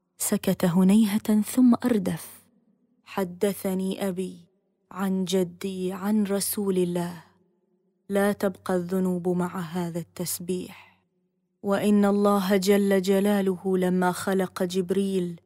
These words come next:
ألهمه هذا التسبيح، وهو اسم الله الأكبر".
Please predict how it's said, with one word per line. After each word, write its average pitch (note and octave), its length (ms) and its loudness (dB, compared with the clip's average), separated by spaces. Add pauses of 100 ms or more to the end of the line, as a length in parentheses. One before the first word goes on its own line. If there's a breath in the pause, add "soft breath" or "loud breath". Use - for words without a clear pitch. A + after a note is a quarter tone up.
(400)
ألهمه G3+ 840 0
هذا F3 260 -4
التسبيح، F3+ 1000 -8 (540)
وهو F3+ 400 -2
اسم F#3 340 -4
الله F3 560 -4
الأكبر". - 720 -10